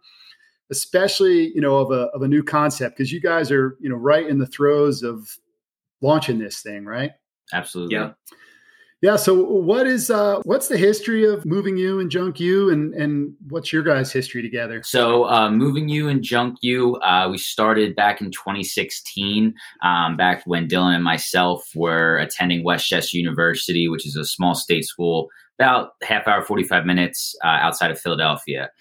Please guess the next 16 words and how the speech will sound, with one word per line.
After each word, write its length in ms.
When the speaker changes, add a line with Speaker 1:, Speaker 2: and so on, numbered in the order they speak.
Speaker 2:
So 340
we 140
were 80
working 320
for 480
another, 580
uh, 120
junk 280
removal 240
company, 680
and, 640
um, 500
you 120
know, 80
like 180
two 540